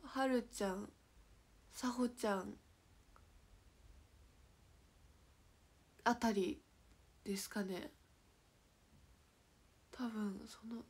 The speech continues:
あー、かわいい、ありがとうございます。その三人の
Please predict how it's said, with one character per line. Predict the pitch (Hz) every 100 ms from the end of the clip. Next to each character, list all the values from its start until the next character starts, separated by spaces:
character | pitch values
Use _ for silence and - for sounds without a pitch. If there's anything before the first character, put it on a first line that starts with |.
| -
あ | -
ー、 | 370 466 539 539 508 480 453
か | 427 427
わ | 415 392
い | 392 349 330
い、 | 330
あ | 330
り |
が | 330 330
と | 320
う | 302
ご |
ざ | 294
い | 269
ま | - - - - - - - - - - - - - - - - - - -
す。 | -
そ |
の | 277 349
三 | 381 392
人 | 392 381 302 233 - - - - - - - - - - - - -
の | 220 220 226 226